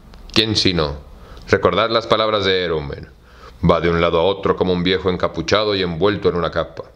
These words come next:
Así nos dijo. Se llevó lo-, se llevó los caballos o los espantó. Y aquí estamos ahora. Las dificultades no terminaron aún.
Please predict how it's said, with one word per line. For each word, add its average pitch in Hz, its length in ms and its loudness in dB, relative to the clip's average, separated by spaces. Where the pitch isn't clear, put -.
Así - 180 0
nos 110 180 0
dijo. 98 300 -4
Se - 160 2
llevó 117 220 2
lo-, 160 240 0
se 123 140 2
llevó 120 200 2
los 151 140 0
caballos 151 380 2
o 143 60 0
los 117 120 0
espantó. 80 480 -4
Y 87 80 2
aquí 87 120 0
estamos 90 360 0
ahora. 117 340 2
Las 107 180 2
dificultades 104 640 0
no 120 140 2
terminaron 107 480 0
aún. 78 260 -4